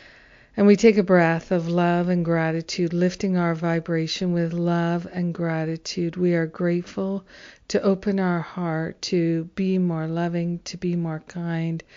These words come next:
to be more patient, to be more in the flow of perfect love.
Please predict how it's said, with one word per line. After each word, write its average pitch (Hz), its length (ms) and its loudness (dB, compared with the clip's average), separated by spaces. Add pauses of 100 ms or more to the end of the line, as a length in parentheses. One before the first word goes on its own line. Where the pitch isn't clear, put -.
(360)
to 180 80 -4
be 175 580 4
more 170 220 -2
patient, 175 720 -4
to 180 120 -6
be 180 180 0
more 170 500 -2
in 180 160 -2
the 170 80 -4
flow 160 640 -4 (440)
of 185 280 -2
perfect 180 560 -2 (200)
love. 160 560 -2